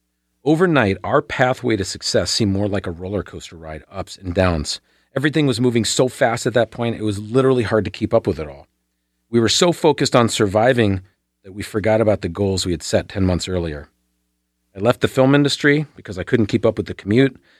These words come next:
I needed to be closer to Gina as her caregiver. So I took a position in the financial services industry. I was a hundred percent commission sales. I knew nothing about sales or <laughs> financial services. The only thing I did know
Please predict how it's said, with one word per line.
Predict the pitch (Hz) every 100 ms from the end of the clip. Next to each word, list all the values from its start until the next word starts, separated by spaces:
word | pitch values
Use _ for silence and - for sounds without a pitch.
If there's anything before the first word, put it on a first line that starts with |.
| _
I | 107
needed | 120 127
to | 107
be | 95
closer | - 120 117 120
to | 95
Gina | 85 95 95 73 _ _ _ _ _ _ _
as | 98
her | 98
caregiver. | 90 110 104 90 76 73 _ _ _ _ _ _ _
So | 98
I |
took | 92 131
a | -
position | 113 101 107 -
in | 101
the | 92
financial | 104 104 104 104
services | - 110 110 - 73
industry. | 76 76 - 71 82 _
I | 101
was | 107
a | 92
hundred | 120 139
percent | 143 127 - 110
commission | - 110 101 110
sales. | 95 110 80 - - - _ _ _ _ _ _ -
I |
knew | 135 113
nothing | 98 110 123 139
about | 123 113
sales | - 123 120 127 -
or | 113 151
<laughs> |
financial | - 120 139 117 117
services. | - 117 104 95 - - - - _ _ _ _ _ _ _ _
The | 110
only | 127 165
thing | 160 151 139
I | 117
did | 101 113 120
know | 135 151 156